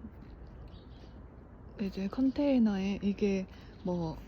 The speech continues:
페인트를 하거나 한 컨테이너가 아니에요. 이 색깔의 컨테이너가 새로 나왔다고 해서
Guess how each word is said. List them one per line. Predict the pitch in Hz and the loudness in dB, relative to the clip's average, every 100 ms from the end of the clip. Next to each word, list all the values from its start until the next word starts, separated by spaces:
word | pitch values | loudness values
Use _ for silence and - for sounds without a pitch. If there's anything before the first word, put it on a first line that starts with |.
| - - - - - | -14 -16 -14 -12 0
페인트를 | 311 311 - 240 240 | 2 2 2 2 4
하거나 | 262 262 240 233 | 2 4 6 6
한 | 247 247 | 6 6
컨테이너가 | 262 247 269 254 214 170 | 6 6 6 6 6 2
아니에요. | 175 170 170 175 175 - - - - - - - - - - - - - | 0 2 0 0 -2 -6 -12 -16 -16 -16 -16 -16 -16 -16 -16 -16 -16 -4
이 | 214 214 | 2 2
색깔의 | 208 262 - 254 240 233 | 4 2 2 2 4 4
컨테이너가 | 254 247 262 247 214 196 196 | 4 4 6 6 4 2 0
새로 | 269 240 | 2 2
나왔다고 | 190 185 190 190 190 | 2 0 -2 -4 -2
해서 | 196 214 262 | 0 0 0